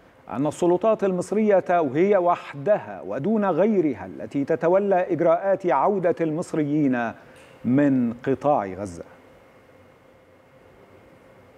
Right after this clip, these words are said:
إذن مشاهدي الكرام، مرة أخرى أكدت وزارة الخارجية المصرية أن محاولات البعض تحريف تصريحات رسمية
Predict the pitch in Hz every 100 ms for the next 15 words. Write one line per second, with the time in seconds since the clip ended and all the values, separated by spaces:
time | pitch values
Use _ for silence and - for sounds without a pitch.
0 | - - - - - - - - - -
1 | - - - - - 175 185 180 165 160
2 | 160 165 170 175 - 160 185 180 175 180
3 | 170 165 180 185 202 202 214 - 214 208
4 | 208 208 196 220 202 190 190 190 190 202
5 | 190 185 185 180 175 101 95 117 139 143
6 | 156 165 170 170 147 127 175 190 180 170
7 | - 175 196 170 165 160 - 156 - 170
8 | 156 147 151 - 165 123 76